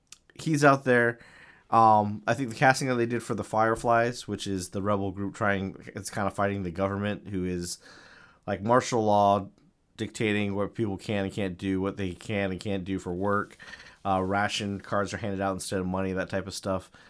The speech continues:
Kinda that type of dystopia that, uh, the peop-, the people are living in, in populated areas. Joel lives in Boston as a smuggler,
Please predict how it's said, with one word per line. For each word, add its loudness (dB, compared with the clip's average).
Kinda 0
that 0
type -2
of -2
dystopia 0
that, -4
uh, 0
the -10
peop-, -10
the -10
people -4
are 0
living -2
in, -2
in -4
populated -2
areas. -2
Joel 4
lives 0
in -2
Boston 2
as -6
a -12
smuggler, 0